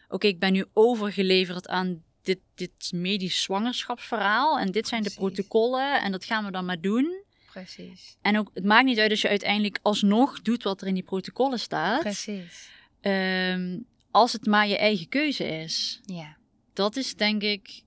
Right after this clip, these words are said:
Speaker 2: Ja.
Speaker 1: waar het mo-, ja, ik ben nog geen moeder, maar dat is, voel ik, waar het moederschap en eigenlijk het leven je voortdurend in, eh, in uitnodigt. Er zijn geen goede of foute keuzes,
Speaker 2: Precies.
Speaker 1: maar maak je hem bewust en ben je je
Speaker 2: Precies.
Speaker 1: bewust van wat het aanraakt.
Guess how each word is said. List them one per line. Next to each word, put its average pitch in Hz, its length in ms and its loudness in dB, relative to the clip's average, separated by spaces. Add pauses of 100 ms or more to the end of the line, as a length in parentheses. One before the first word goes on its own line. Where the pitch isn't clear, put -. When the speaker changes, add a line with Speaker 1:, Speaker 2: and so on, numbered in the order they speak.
(140)
Speaker 2:
Ja. 190 240 -20 (360)
Speaker 1:
waar 185 280 0
het 190 160 -4
mo-, 185 220 -4
ja, 190 320 -2
ik 165 160 -8
ben 180 160 -4
nog 202 160 -6
geen 196 140 2
moeder, 208 360 0
maar 190 240 0
dat 196 180 -2
is, 220 220 -2
voel 240 220 2
ik, 240 200 6
waar 208 160 4
het 202 80 2
moederschap 220 500 2
en 175 100 0
eigenlijk 202 320 2
het 180 120 -6
leven 208 400 4
je 185 440 -2
voortdurend 226 600 2
in, 180 160 -4
eh, 160 280 -6
in 202 100 -2
uitnodigt. 170 640 -2
Er 185 60 -12
zijn 208 200 0
geen 226 320 0 (340)
goede 233 300 4
of 185 80 -2
foute 254 320 2
keuzes, 180 680 -2
Speaker 2:
Precies. 196 600 -2 (220)
Speaker 1:
maar 196 480 4
maak 196 280 6
je 240 140 2
hem 180 140 2
bewust 160 580 -6
en 190 200 -2
ben 190 160 4
je 190 160 4
je 190 120 2
Speaker 2:
Precies. 165 40 -2
Speaker 1:
bewust 185 420 2
van 190 360 -2
wat 180 160 -6
het 190 160 -6
aanraakt. 196 800 -2